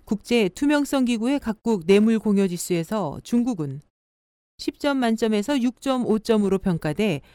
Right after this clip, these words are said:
오점구 점을 받은 러시아에 이어 최하위권을 기록했습니다.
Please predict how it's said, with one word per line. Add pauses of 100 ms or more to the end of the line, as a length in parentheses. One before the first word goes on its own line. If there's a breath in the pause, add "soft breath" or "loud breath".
(160 soft breath)
오점구
점을
받은
러시아에
이어
최하위권을
기록했습니다.